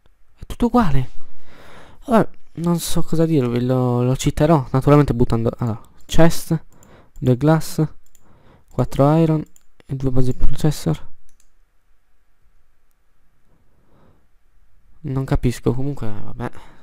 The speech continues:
mi dispiace, però è l'unica cosa che mi viene da, in mente da fare. L'ho fatta alla luce del sole, cioè, non, non è colpa mia, davvero, non capisco. Boh.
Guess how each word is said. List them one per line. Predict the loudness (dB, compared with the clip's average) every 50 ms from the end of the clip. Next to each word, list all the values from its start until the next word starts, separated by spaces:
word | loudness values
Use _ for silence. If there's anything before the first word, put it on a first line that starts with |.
| -20 -20 _
mi | -12 -10 -10
dispiace, | -6 -4 -2 -2 -2 -4 -4 -4
però | -2 -2 0 0 -2
è | -2 -4
l'unica | -4 -6 -6 -6 -6
cosa | -8 -6 -8 -6
che | -6
mi | -6 -4
viene | -4 -4 -4
da, | -4 -4
in | -6 -6 -4 -4
mente | -4 -4 -2 -2
da | -2 0
fare. | 0 2 2 2 0 -2 -6 -8 -12 -16 -18 -18 -20 -20 -20 -20 -20 -20 -20 _ _ _ _ _ _ -14 -8
L'ho | -6 -6 -2
fatta | -2 -2 -2 0
alla | 0 0
luce | 0 -2 -2 -2
del | -2 -2 0
sole, | 4 6 6 6 6 4
cioè, | 2 2 2
non, | 0 -2 -4 -6 -6 -8 -8 -10 -12 -16 -18 -18 -20 -20 -20 -20 -20 -20 -20 -20 -20 -20 -20 _ -20 -20 -20 _ _ -20 _ _ _ -6
non | -2 -2
è | 0
colpa | 0 0 -2 0 -2
mia, | -2 -2 -2
davvero, | -2 -2 -2 -2 -4
non | -4 -6
capisco. | -6 -2 0 0 0 0 0 0 2 2 2 2 2 0 -2 -2 -6 -8 -14 -16 -16 -16 -16 -18 -20 -20 -20 -20 -20 _ _ -20 _ _ _ _ _ _ _ _ _ _ -20 -20 -20 -20 -20 -20 -20 -20 -20 -20 -20 -20 -2
Boh. | 0 2 2 4